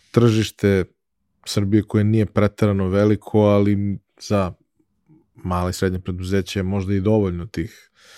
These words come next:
sedam miliona, ali imamo i neko tržište koje je relativno lakog dosega, koje je dvadesetak, dvadeset pet, trideset miliona, o kome isto možemo da pričamo. A,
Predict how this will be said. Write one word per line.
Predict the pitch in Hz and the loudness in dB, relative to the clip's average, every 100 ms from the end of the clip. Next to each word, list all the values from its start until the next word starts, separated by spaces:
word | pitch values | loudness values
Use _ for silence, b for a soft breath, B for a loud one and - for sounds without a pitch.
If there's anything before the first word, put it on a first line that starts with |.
| B B B - | B B B -8
sedam | - 95 90 | -4 -2 -2
miliona, | 87 85 85 92 107 113 | -2 -2 -2 -2 0 0
ali | 110 110 | 2 2
imamo | 113 120 120 117 | 2 2 0 0
i | 117 | 2
neko | 117 113 | 0 -4
tržište | - 120 123 117 - 110 | -2 2 2 0 -2 -4
koje | - 113 113 113 | 2 4 6 6
je | 110 110 | 4 4
relativno | 117 117 113 - 107 107 107 | 4 4 2 0 0 0 0
lakog | 110 113 - 104 98 | 0 -2 -4 -4 -2
dosega, | 98 107 104 - 104 104 101 | 2 2 2 0 0 0 -4
koje | - 107 104 104 101 | -2 0 2 2 2
je | 101 | 0
dvadesetak, | 92 95 95 101 - 104 - 98 87 | -2 -4 -2 -2 0 0 0 -4 -4
dvadeset | 92 92 92 - - | -4 -6 -6 -10 -6
pet, | 98 90 - | -4 -4 -6
trideset | 95 101 98 - 98 | -4 -4 -4 -8 -6
miliona, | 92 92 92 95 90 | -4 -2 -4 -4 -6
o | |
kome | - 95 98 | -4 -2 -2
isto | 95 - 90 | -4 -6 -8
možemo | 90 87 90 | -6 -6 -8
da | 85 | -10
pričamo. | 85 87 - - - B B B B B B - | -8 -8 -8 -12 -18 B B B B B B -10
A, | 82 85 | -4 -2